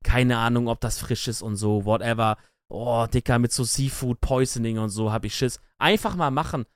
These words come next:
einfach mal abfeuern. Rohen Thunfisch irgendwo fressen, einfach mal abfeuern, sich mal das trauen, sich mal das zu machen.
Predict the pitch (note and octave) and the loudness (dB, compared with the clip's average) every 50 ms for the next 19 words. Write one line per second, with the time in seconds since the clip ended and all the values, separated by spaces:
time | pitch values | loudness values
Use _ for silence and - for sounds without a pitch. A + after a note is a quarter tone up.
0 | _ - F#3 F#3 F#3 F3 D3+ D3 - E3+ - - - C3 A#2 A2 G2+ G2 - _ | _ -2 -2 0 2 4 4 4 2 2 -4 -2 0 0 2 2 0 0 -4 _
1 | _ _ - - - - C#3+ F3+ A#3 A3 - - G#3 A3+ A#3 G3 - G#3 - - | _ _ -20 -12 -6 0 4 4 4 4 2 0 0 0 0 2 2 0 0 2
2 | E3+ F#3+ G3 F#3 E3 E3+ E3 - - - E3 E3 - - D#3+ D#3+ D#3+ - _ _ | 2 4 4 4 2 0 -2 -2 -2 -2 -2 -2 -2 -4 -4 -4 -4 -6 _ _
3 | _ _ - - D#3+ F#3+ - G3 E3+ D#3 D#3 D3+ D3 - D#3+ - - - - D#3 | _ _ 0 0 2 2 2 -2 -4 2 2 2 4 4 0 -2 -2 0 0 2
4 | D3 D3+ D3 C#3 C3+ C3 - - - - - D#3+ E3 - F3+ D#3+ C#3+ - E3 E3+ | 2 2 2 0 0 -2 -8 -16 -12 -4 -2 -2 0 2 2 0 2 2 2 0
5 | E3 - - - - D3+ D#3+ D#3+ D3+ - - D#3 D3 E3 D3+ C3 D3 D#3 E3 - | 0 -2 -4 -2 0 0 0 0 0 -2 -4 -4 -2 -2 -2 0 0 0 0 -2
6 | - E3+ D#3+ D3+ D3 | -4 -4 -4 -4 -4